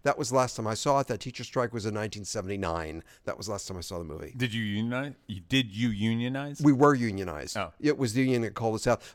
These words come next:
Speaker 1: but it, it, it, it reaffirmed. It,
Speaker 2: Are you
Speaker 1: it
Speaker 2: pro-union?
Speaker 1: Not like I used to be.
Speaker 2: Hmm.
Speaker 1: I think unions have lost their purpose.
Speaker 2: Hmm.
Speaker 1: I think there was a profound need for unions decades ago.
Speaker 2: Yeah.
Speaker 1: We know that.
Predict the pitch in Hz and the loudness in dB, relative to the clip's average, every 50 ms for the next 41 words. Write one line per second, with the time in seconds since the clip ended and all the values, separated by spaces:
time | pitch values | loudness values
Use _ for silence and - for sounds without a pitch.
0 | - - 143 131 139 139 - - 156 147 - - - 151 151 - _ - 147 139 | 0 2 4 4 4 0 0 0 0 0 0 0 -2 -2 -2 -2 _ -4 -4 -4
1 | - - 151 160 147 117 - - - 110 98 101 95 90 87 95 - - - 117 | -2 0 0 2 2 0 -2 -8 -8 -8 -6 -6 -6 -8 -10 -12 -8 -6 -4 -4
2 | 139 202 330 403 - 480 453 403 381 381 403 403 415 427 427 403 - _ _ _ | -2 0 2 4 4 4 4 4 0 -2 -4 -6 -8 -10 -10 -12 -14 _ _ _
3 | _ _ _ _ _ _ _ _ _ - - - - - - - - - - 117 | _ _ _ _ _ _ _ _ _ -10 -10 -10 -8 -12 -14 -14 -16 -16 -18 -14
4 | 117 120 - - - - 202 - 196 190 208 113 - - - 151 101 95 95 - | -14 -12 -14 -12 -14 -16 -14 -12 -10 -10 -10 -10 -12 -12 -12 -10 -10 -10 -12 -12
5 | _ - 127 135 131 - _ _ - 120 - - 233 175 131 131 131 135 131 123 | _ -8 -8 -8 -8 -12 _ _ -4 -4 -2 -2 -4 -4 -2 -2 -2 -2 -2 -4
6 | 113 - 113 90 98 98 101 101 101 123 - - - - 127 117 - - - 90 | -4 -6 -6 -6 -6 -6 -6 -4 -4 -6 -6 -10 -8 -8 -8 -10 -8 -10 -12 -12
7 | - - 87 - - - - - _ _ _ 151 139 - - _ _ - 123 113 | -10 -10 -10 -8 -8 -8 -10 -14 _ _ _ -12 -12 -12 -16 _ _ -2 -2 0
8 | - 147 131 - 123 113 95 98 - - 104 - - 123 110 104 104 98 95 123 | 0 -2 -2 -2 -2 -4 -4 -6 -8 -10 -10 -4 0 0 0 0 0 -2 -2 -2
9 | 175 220 - - 147 113 101 95 92 90 95 113 147 - - - - - _ _ | -2 -2 -4 -6 -4 -4 -4 -4 -4 -4 -6 -6 -6 -8 -10 -12 -14 -20 _ _
10 | _ _ _ - - 156 123 - - 113 98 82 - 107 87 95 82 87 117 160 | _ _ _ -4 0 0 0 0 0 -4 -4 -4 -6 -6 -4 -2 -2 -2 -4 -6
11 | 90 90 90 98 - 101 101 110 127 151 165 135 95 76 - - | -8 -8 -10 -8 -4 -2 2 2 4 2 2 0 -2 -4 -4 -6